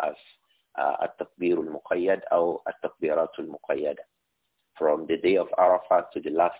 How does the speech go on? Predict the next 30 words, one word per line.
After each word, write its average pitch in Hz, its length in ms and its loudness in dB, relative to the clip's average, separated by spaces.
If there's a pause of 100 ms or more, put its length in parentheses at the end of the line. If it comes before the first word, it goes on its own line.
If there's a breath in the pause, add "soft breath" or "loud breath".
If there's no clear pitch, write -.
day 82 200 0
of, 73 140 -4 (800)
uh, 71 280 0 (240)
Ayyam 73 360 -2
al-tashriq. - 500 -10 (500)
These 101 280 0
are 82 180 2
takbirat 87 520 2
that 76 140 -2
we 78 160 -4 (100)
should 78 140 -8 (260)
say 104 340 2
after 98 420 2
Salah 80 280 2 (120)
too. - 80 -8 (1900)
We - 120 -18
should - 100 -8 (180)
say 101 140 4
them 87 260 0
after 80 280 -2 (100)
Salah. 73 160 -12 (120)
So 85 80 -4
the 82 180 -2
question 107 440 0
is, 85 60 -10 (200)
should - 220 -10
we 117 220 0 (140)
say 104 160 6
them 92 180 2 (100)
after 98 280 4